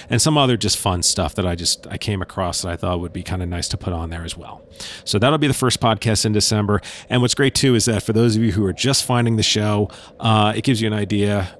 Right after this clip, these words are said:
uh, what the show's like, what the interviews are like, what I'm like. And, uh, after that, uh, for the final podcast of twenty twenty, I thought I would end, uh, at the beginning. And by that I mean, uh, I thought it would be really kind of a cool idea to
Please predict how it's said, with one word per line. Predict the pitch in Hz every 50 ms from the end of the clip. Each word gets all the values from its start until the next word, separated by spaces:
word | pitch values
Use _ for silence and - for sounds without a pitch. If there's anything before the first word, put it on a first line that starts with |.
| -
uh, | - 98 95 92 92 90 92
what | 92 95 95 98 98 104 107 101 -
the | 107
show's | - - - 101 95 87 -
like, | 95 92 90 90 87 85 - - - -
what | 117 98 -
the | - 104
interviews | 101 104 92 107 95 85 -
are | 92
like, | 90 90 90 85 82 - - - - - - -
what | - 233 220
I'm | 226 208
like. | 110 82 67 - - - - - - - - - - - - - - - - - - - - - - -
And, | - 117 127 131 131 131 131 131
uh, | 123 123 -
after | - 170 190 - 202 185
that, | 175 190 196 190 156 127 - - - - - - - - -
uh, | 113 113 110 104
for | - 127
the | 101 101
final | - - - 120 156 190 202 -
podcast | - - 104 92 - - 110 98 95 - -
of | 95 -
twenty | - - 101 98 92
twenty, | - - - 95 92 98 104 104 - -
I | 107 113 117
thought | - - - 143 165 143 113
I | 143 135
would | 113 110 - - -
end, | - 175 185 165 131 123 127 127 - - - - - - - - - - -
uh, | - 117 113 110 - -
at | 131 -
the | -
beginning. | 110 123 110 117 127 151 160 139 98 71 62 - - - - - -
And | - 113 113 113
by | 113 117 123
that | 151 175 175
I | 160 143
mean, | 147 143 139 135 135 123
uh, | - - - - - 107 104 101 - -
I | 107
thought | - - - 277
it |
would | 285 208
be | 139 123 117
really | 113 120 127 127 143 131 127
kind | 107 - 131 120
of | 113 101
a | 95
cool | - - 127 113 110
idea | 107 101 107 107 104 104
to | - - - - - 110 104 104 104 104 104 -